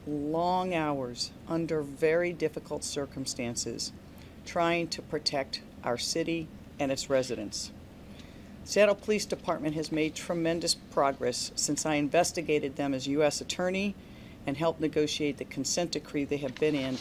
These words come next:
under for almost ten years. These gains are due to their hard work, but also the hard, hard work of community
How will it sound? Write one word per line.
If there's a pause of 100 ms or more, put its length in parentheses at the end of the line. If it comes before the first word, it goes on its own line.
(100)
under
for
almost
ten
years. (1000)
These
gains (120)
are
due
to
their
hard
work, (240)
but
also
the
hard,
hard
work
of
community